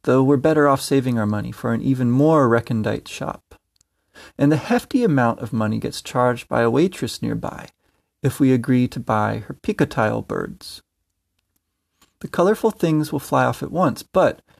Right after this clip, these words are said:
they unlock a stepping stone up to the Choo Choo storeroom. There we find the best accessories in the game among the Grandpa's treasures. The speed shoes, which auto-boost a character for a whole battle, in or out of gear,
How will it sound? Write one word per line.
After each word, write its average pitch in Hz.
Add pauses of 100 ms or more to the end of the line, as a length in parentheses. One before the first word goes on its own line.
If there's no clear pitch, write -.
(140)
they 147
unlock 151
a -
stepping 156
stone - (200)
up 139
to -
the 139
Choo 135
Choo 117
storeroom. 147 (1300)
There 131
we 147
find 135
the 110
best 135
accessories 143
in 131
the 117
game 117
among 113
the 110
Grandpa's 117
treasures. - (580)
The 127
speed 175
shoes, 160
which 123
auto-boost 151
a 131
character 139
for 131
a 117
whole 175
battle, 135
in 170
or 160
out 151
of 143
gear, 143